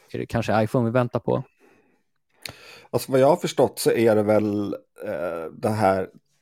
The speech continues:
Speaker 2: eller vad enligt någon a-, en analytiker menar att iPhone, de som köpte iPhone tolv som sålde ut bara helsike,
Speaker 1: Mm.
Speaker 2: de är nu,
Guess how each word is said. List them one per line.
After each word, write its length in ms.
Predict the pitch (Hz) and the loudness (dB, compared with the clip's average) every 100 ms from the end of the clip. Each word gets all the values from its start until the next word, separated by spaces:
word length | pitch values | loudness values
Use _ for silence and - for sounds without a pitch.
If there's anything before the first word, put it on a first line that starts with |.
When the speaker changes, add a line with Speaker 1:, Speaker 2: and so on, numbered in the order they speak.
| _ _ - _ _ _ - 113 - | _ _ -20 _ _ _ -20 -20 -6
Speaker 2:
eller 160 | 117 113 | 0 2
vad 260 | 110 107 - | 6 6 6
enligt 320 | 107 104 - | 2 2 0
någon 260 | 113 107 110 | 0 0 0
a-, 280 | 78 98 - | 0 0 2
en 260 | 98 98 - | 0 0 0
analytiker 840 | 202 196 123 - 95 104 80 76 82 - - _ | 0 0 -2 -4 -4 0 0 0 -8 -16 -20 _
menar 300 | 107 92 90 | -4 0 0
att 260 | 73 87 _ - _ - _ _ _ _ _ _ _ _ 110 104 | 0 -2 _ -20 _ -20 _ _ _ _ _ _ _ _ 2 2
iPhone, 520 | 101 - 107 104 104 _ _ _ _ - | 0 0 0 2 -2 _ _ _ _ -4
de 220 | 127 117 | 0 0
som 100 | 113 | -2
köpte 280 | 120 - - | -6 -6 -2
iPhone 380 | 98 95 98 98 | -2 -2 -6 -8
tolv 380 | - 117 80 76 - - _ _ _ _ _ | -4 -2 -2 -4 -12 -20 _ _ _ _ _
som 220 | - 85 | -10 -10
sålde 340 | - 107 87 | -2 -2 0
ut 120 | 82 78 | -4 -4
bara 140 | 76 | -6
helsike, 600 | 104 82 - 76 - 80 - - - | -4 -6 -8 -12 -8 -8 -8 -16 -4
Speaker 1:
Mm. 180 | 131 110 | -2 2
Speaker 2:
de 320 | 110 107 107 | 4 4 2
är 180 | - 101 | 0 0
nu, 240 | 98 85 | 0 -4